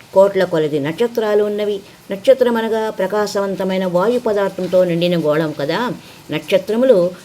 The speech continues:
తమ యందలి వాయువుల కలయికచే అధికమైన వేడి కలిగి గొప్ప ప్రకాశవంతములై కోట్ల కొలది మైళ్ళ విస్తీర్ణము కలిగి ఉన్నవి.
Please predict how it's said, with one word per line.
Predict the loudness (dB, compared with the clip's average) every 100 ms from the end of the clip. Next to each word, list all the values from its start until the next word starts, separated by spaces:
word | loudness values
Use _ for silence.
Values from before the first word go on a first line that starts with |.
| -6 0
తమ | 2
యందలి | 2 4 4 4
వాయువుల | 2 0 2 4 4
కలయికచే | 4 0 0 0 0 0 -2 -4 -10 -4
అధికమైన | -2 2 2 2 -2
వేడి | -2 -2 -2 0
కలిగి | 2 2 2 -4 -6 -8 -4
గొప్ప | -4 -4 -2 0
ప్రకాశవంతములై | 0 -2 -2 -2 -4 -4 -4 -2 0 0 -2 -8 0
కోట్ల | 4 4 4 -2
కొలది | 0 0 0
మైళ్ళ | -2 0 0 2
విస్తీర్ణము | 0 -2 -2 0 -2
కలిగి | -2 0 2
ఉన్నవి. | 2 0 -2